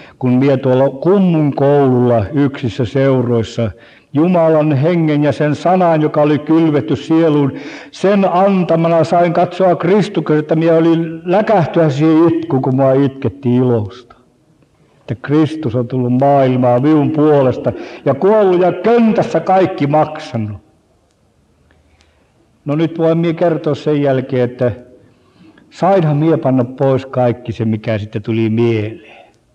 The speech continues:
Totta kai, mutta minä sain panna niitä Kristuksen kanssa eikä yksinään.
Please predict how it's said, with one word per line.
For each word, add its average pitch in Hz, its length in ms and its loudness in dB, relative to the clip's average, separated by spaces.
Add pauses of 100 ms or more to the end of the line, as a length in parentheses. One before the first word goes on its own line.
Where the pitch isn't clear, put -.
(420)
Totta 170 320 -4
kai, 139 280 0
mutta 131 280 -2 (440)
minä 170 240 0
sain 147 320 -2
panna 151 280 -2
niitä 139 280 -2
Kristuksen 143 840 -2
kanssa 131 480 -2
eikä 117 260 -4
yksinään. 107 800 -4